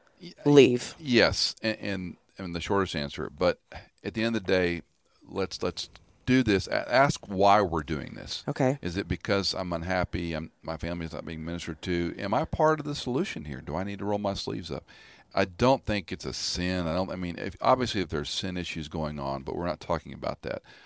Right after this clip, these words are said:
Speaker 1: I think it's fine for a person to, to look at churches. Um, back to your point about where you're attending now, and even when we were in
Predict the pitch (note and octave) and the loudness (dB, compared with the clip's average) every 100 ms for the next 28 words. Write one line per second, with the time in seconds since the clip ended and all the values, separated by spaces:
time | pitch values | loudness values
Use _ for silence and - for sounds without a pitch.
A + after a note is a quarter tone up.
0 | - A2+ B2 G#2 E2+ - F#2+ F#2+ F#2+ F2+ | 4 4 4 -2 -4 -2 2 4 2 -4
1 | E2+ - F2 E2 F2 D#2+ D#2+ C#2 D2+ E2+ | -6 -2 -4 -4 -10 -6 -6 -6 -4 -6
2 | - - F2+ E2+ E2 D#2 - - - - | -6 -6 -6 -4 -6 -8 -12 -20 -20 -8
3 | - F2 E2 D#2 - - F2+ - D#3 A3 | 0 2 2 -4 -14 -12 -10 2 2 4
4 | - A2 G2 - G2+ G2 E2+ D#2+ - - | 0 0 -2 0 0 0 2 0 0 -6
5 | E2+ D#2+ F#2+ G2 - E2 D#2+ E2 E2 D#2 | -4 0 0 -2 -4 -8 -4 -2 0 -2
6 | - G2 F2+ E2 F2+ E2 E2 D#2+ | -6 -6 -4 -4 -4 -4 -4 -6